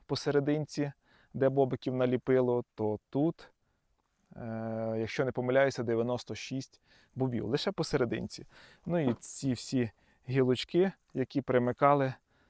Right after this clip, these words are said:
також мають по тридцять, по п'ятдесят бобів. Тобто триста шістдесят бобів на одній рослинці. І на такій нерозгалуженій сорок шість. Тому, друзі, звичайно, краще мати таких п'ять рослинок на метр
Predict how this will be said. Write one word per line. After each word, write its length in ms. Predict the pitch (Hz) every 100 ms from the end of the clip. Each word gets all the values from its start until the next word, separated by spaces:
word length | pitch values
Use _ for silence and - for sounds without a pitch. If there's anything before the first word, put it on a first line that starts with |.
| _ _ _ _ -
також 440 | - 127 127 -
мають 340 | 120 117 113 110
по 120 | -
тридцять, 420 | 113 143 165 - 143
по 160 | 120
п'ятдесят 640 | - 110 110 - 127 123 _ _ _ _ _ _ -
бобів. 420 | 131 139 107 107 - _ _
Тобто 500 | 160 160 - 127 113 - _
триста 500 | - 135 147 - -
шістдесят 460 | - 110 107 - 107
бобів 400 | 131 151 196 202 -
на 160 | 120 117
одній 300 | 117 131 135
рослинці. 580 | 117 - - - - 135 _ _ _
І 120 | 147
на 120 | 131
такій 360 | 117 - 117 110
нерозгалуженій 920 | 110 123 123 113 135 160 143 131 131 _ _
сорок 300 | - 110 110
шість. 360 | - - - _ _ _ -
Тому, 200 | - 175
друзі, 360 | 185 180 165 160
звичайно, 440 | 143 139 180 160
краще 360 | 143 139 127 139
мати 260 | 131 123 117
таких 320 | - 117 -
п'ять 320 | 127 123 -
рослинок 540 | 110 - 123 110 104 _ - - _ -
на 140 | 131
метр 420 | 135 170 185 180